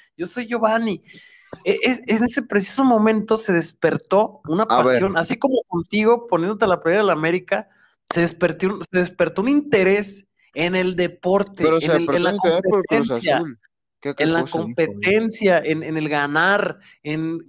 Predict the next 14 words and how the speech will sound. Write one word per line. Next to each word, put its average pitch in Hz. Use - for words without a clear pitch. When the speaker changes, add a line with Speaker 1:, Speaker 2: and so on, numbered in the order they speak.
Speaker 1:
en, 165
en, 165
en 165
llenarte 196
de 233
gloria 226
a 156
través, 196
chéquense 226
esto, 202
¿eh? 277
A 156
través 214
de 196